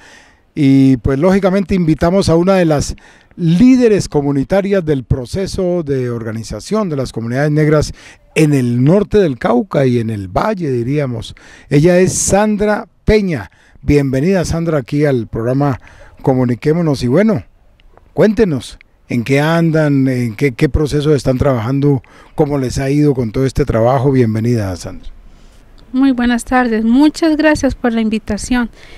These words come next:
Speaker 2: En el norte del Cauca existe la Asociación de Consejos Comunitarios, la cual es pionera, diría yo, eh, en el país. Eh, se trabaja en unión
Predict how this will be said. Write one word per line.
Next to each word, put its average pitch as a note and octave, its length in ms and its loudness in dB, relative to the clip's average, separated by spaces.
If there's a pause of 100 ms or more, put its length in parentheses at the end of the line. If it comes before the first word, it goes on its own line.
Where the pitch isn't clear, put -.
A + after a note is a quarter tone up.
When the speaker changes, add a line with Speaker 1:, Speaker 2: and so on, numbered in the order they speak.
(200)
Speaker 2:
En A3 420 0
el A3+ 180 -2
norte B3 300 -2
del C#4+ 140 2
Cauca C4 420 0
existe C#4 320 -2
la C4+ 80 2
Asociación A#3+ 480 -2
de C4 80 2
Consejos B3 340 0
Comunitarios, A#3 680 2 (440)
la A3+ 320 2
cual B3 560 -2
es C4 520 -2 (960)
pionera, C#4 680 2
diría A#3 460 -2
yo, A3+ 400 -4
eh, G#3 440 -6 (260)
en A3+ 120 -2
el G#3+ 120 -2
país. A3 480 -2 (600)
Eh, G#3+ 640 -2 (460)
se C#4+ 220 -2
trabaja D4+ 760 2
en B3+ 160 -2
unión C#4 400 2